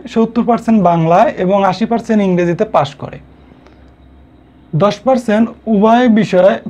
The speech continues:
fail করে। যদি উভয় বিষয়ে তিনশো ষাট জন পাস করে, তবে ওই স্কুলে কতজন পরীক্ষার্থী পরীক্ষা দিয়েছিল? আচ্ছা, তো আমরা, আহ, আগেই সূত্র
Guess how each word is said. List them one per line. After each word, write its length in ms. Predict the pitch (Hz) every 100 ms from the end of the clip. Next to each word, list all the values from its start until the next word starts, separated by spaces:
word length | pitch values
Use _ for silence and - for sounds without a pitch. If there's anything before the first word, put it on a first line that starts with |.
| -
fail 200 | 185 185 180
করে। 160 | 139 147 156
যদি 160 | 196 233 226 - - - - _
উভয় 300 | 208 202 240 247
বিষয়ে 300 | 233 180 202 262
তিনশো 240 | 226 202 220
ষাট 260 | - 202 202 233
জন 100 | 226 226
পাস 180 | 185 202 - -
করে, 200 | 156 185 294 -
তবে 200 | 196 180
ওই 180 | 196 214 240
স্কুলে 320 | - 190 196 247
কতজন 360 | 202 190 175 202 185
পরীক্ষার্থী 440 | 180 180 196 233
পরীক্ষা 360 | 233 175 160 135
দিয়েছিল? 300 | 127 120 - 113 - - - - - - - - 143
আচ্ছা, 200 | 143 - - - - - - _
তো 120 | 214 214 285 - - 196 196
আমরা, 280 | 202 214 226 233
আহ, 1200 | - - - _ _ - 196 180 175 175 180 190
আগেই 220 | 180 226
সূত্র 260 | 226 226 226